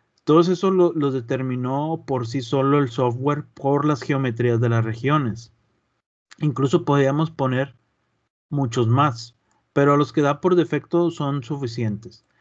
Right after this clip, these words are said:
Y luego viene la parte de los candidatos. Ven, toda esta lista, si yo selecciono, por ejemplo, Coordinate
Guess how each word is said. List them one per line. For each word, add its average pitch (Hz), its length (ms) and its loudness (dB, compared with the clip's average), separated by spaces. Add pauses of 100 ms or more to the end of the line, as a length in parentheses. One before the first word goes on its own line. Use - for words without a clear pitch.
(420)
Y 147 80 4
luego 160 180 8
viene 185 220 4
la 170 160 0
parte 165 200 -4
de 170 40 0
los 170 120 -4
candidatos. 143 880 -8 (300)
Ven, 143 380 -4 (200)
toda 135 220 0
esta 165 220 0
lista, 170 500 -2 (140)
si - 160 -10
yo 127 100 -2
selecciono, 139 480 -4
por 123 120 -4
ejemplo, 113 540 -6
Coordinate 135 640 -2